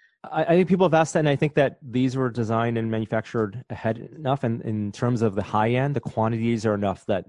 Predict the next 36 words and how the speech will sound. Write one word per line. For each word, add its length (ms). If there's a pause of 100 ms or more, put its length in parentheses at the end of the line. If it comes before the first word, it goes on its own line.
(120)
they 160
don't 220
expect 520
it 200
to 120
be, 320 (440)
uh, 220
prohibitive, 560 (540)
uh, 420 (140)
in 80
the 80
su-, 600
in 200
the, 340 (260)
in 120
the 260
supply 340
chain. 360 (480)
Uh, 460 (140)
maybe 240
some 180
of 40
the 60
budget 320
ones, 500 (360)
don't 160
know 40
exactly 540 (100)
how 160
they're 380
bidding, 220
but 120
some 160
of 60
these 120
processors, 720